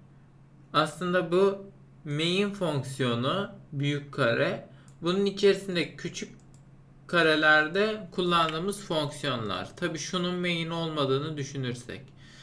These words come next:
yani en dıştakinin main olduğunu düşünürsek,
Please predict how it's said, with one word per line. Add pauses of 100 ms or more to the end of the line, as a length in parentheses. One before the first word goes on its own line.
(480)
yani
en
dıştakinin
main
olduğunu
düşünürsek,